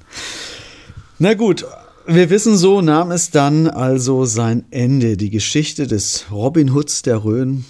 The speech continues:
dem Schwarzen, dem Rhön-Paulus. Oder wie er wahrscheinlich tatsächlich hieß, Johann Heinrich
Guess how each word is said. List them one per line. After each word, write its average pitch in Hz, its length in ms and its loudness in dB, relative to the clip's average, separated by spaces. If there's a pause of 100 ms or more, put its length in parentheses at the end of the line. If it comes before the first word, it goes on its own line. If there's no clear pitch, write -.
(240)
dem 90 120 -4
Schwarzen, 117 760 -2 (320)
dem 107 120 2
Rhön-Paulus. 110 1120 -2 (160)
Oder 127 340 2
wie 110 100 4
er 107 100 2
wahrscheinlich 104 400 -2
tatsächlich 107 520 -4
hieß, 104 380 -4
Johann 101 540 -2
Heinrich 90 580 -6